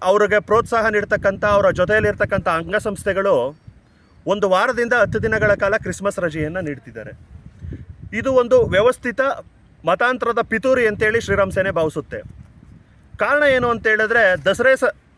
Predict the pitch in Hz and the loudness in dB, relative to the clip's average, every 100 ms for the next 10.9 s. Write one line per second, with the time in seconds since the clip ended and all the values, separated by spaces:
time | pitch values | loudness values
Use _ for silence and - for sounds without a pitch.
0 | - - _ - 214 226 220 202 202 214 | -20 -20 _ -4 -2 0 0 -2 -2 0
1 | 240 - _ _ _ _ _ - 160 202 | -2 -6 _ _ _ _ _ -6 0 2
2 | 233 240 214 202 214 233 - - 185 208 | 4 4 4 2 0 -2 -4 0 2 2
3 | 190 214 220 202 196 226 214 214 208 196 | 2 2 2 -4 -4 -6 -6 -6 -6 -4
4 | 190 180 185 185 185 208 190 170 - 208 | -4 -4 -2 -2 0 -2 -4 -8 -4 -2
5 | 214 185 185 185 180 185 170 123 175 185 | 0 0 0 0 0 0 -4 -2 0 0
6 | 226 220 - - _ - - 208 240 220 | -2 -4 -6 -20 _ -20 -2 0 2 0
7 | 208 202 180 175 - 170 190 185 214 165 | 0 -2 -2 -4 -4 -4 -4 -4 -2 -4
8 | - 175 175 147 160 151 131 110 101 - | -2 -4 -4 -6 -6 -6 -8 -10 -16 -20
9 | _ _ _ _ _ _ - 208 247 233 | _ _ _ _ _ _ -4 -2 0 -2
10 | 226 247 269 294 269 247 240 233 | -4 -4 0 2 2 2 2 0